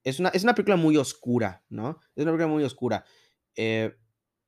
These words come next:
pero no empieza así, empieza siendo muy, muy cómica.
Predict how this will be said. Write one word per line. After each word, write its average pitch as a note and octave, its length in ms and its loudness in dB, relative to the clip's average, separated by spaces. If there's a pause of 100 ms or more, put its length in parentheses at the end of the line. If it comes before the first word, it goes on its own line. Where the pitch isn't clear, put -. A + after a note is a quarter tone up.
(200)
pero A2+ 800 0
no C3+ 240 0
empieza A#2 480 -2
así, A2+ 280 -6
empieza C3+ 300 -4
siendo C3 260 -4
muy, A2+ 640 -4 (360)
muy G2+ 240 -12
cómica. C3+ 540 -4